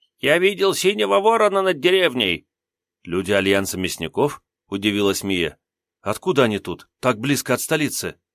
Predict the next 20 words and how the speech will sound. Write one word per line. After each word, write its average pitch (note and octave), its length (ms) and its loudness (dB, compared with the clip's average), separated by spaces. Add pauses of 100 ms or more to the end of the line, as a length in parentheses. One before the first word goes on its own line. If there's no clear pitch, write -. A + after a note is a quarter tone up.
(600)
Но E2 120 -2
откуда D3 320 -2
крестьянам G2+ 600 -2
знать F2+ 280 -4
такое? D#2+ 480 -6 (480)
Они F#2 280 -2
лишь C3+ 260 0
молили A2+ 380 2
практика A2+ 540 -2
помочь, G#2 560 -2 (260)
ведь F#2+ 220 -2
в F2 80 -10
деревне A2 420 2
осталось A2+ 420 2
много G#2+ 340 0
женщин G#2+ 420 -2
и A#2 160 -8
детей. A2 500 -2 (920)
«Нейт, B2+ 320 0
извини, A2+ 480 -4